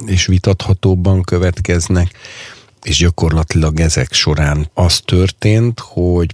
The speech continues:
például a nemi identitás szabad megválasztásához való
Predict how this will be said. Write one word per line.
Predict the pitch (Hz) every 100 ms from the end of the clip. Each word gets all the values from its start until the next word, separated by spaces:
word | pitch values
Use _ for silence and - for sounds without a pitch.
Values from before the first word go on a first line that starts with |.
| -
például | 80 78 76 78 73 65
a | 64 - - - -
nemi | 98 107
identitás | 87 87 82 78 80 - 80 -
szabad | - 80 78 78
megválasztásához | 76 71 73 71 - 69 67 - 71 73 71 78
való | 80 73 69